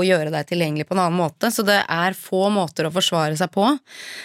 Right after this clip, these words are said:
Men det jeg prøvde på, eh, det var å spørre journalister som tok kontakt, eh, hvilke vurderinger de selv hadde gjort i henhold til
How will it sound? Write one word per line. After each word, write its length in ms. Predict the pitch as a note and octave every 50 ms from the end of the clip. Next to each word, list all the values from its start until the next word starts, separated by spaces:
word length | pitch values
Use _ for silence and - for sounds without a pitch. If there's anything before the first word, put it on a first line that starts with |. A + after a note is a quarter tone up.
| - - -
Men 160 | G#3+ G#3+ F#3
det 160 | F#3 F3+ F3
jeg 180 | F3+ F#3 G3+ G3+
prøvde 380 | - A3 A3+ F3+ D3+ D#3 C#3 -
på, 360 | - B3+ C#4 D4 C#4+ C#4 - -
eh, 240 | - G3+ G3+ G3+
det 240 | G3+ F#3+ G#3 G#3 G#3 G3+
var 320 | F#3+ F#3 F3 F3 F3+ F#3 -
å 80 | - G3
spørre 720 | F3+ - - - - - A3+ G3+ F3 D3+ C#3+ D#3 E3+ E3+ E3+ _ _ _ _ _ _ _ -
journalister 580 | - - F#3+ F#3+ F#3 F#3 E3+ F3 - - A3 A3+
som 160 | G#3 G#3+ G3+
tok 160 | - F3+ E3
kontakt, 600 | - F#3+ G3 F3+ G3+ B3 D#4+ - - - - - - - - - - - - - -
eh, 300 | - G#3 G3+ G3 G3 G3
hvilke 760 | F3+ F3+ F3 G3 F3 E3+ D#3+ D3 _ - - G3 G3 G3 F#3+ E3 _ _ _ _ -
vurderinger 640 | G3 G3+ G3 F3+ F3 D#3+ D#3+ D#3 D#3 D#3+ E3 F3 F3+
de 80 | F3 G3+
selv 300 | - - F3+ D#3+ D#3 D3+
hadde 180 | E3 E3 D#3+ G3
gjort 380 | B3 D4 D4+ _ - - - -
i 60 | A3
henhold 380 | G3+ G3+ G3+ F#3 E3 D#3+ D3+ D#3
til 340 | - F#3 E3+ E3+ F3 E3+